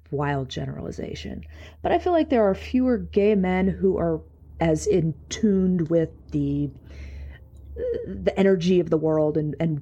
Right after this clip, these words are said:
whatever, and like, "Oh, this is what this means," and more like, "I need to bust a nut now.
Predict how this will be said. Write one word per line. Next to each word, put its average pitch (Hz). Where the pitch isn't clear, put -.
whatever, 156
and 147
like, 143
"Oh, 220
this 240
is 220
what 208
this 190
means," 220
and 175
more 190
like, 185
"I 220
need 202
to 196
bust 180
a 175
nut 170
now. 147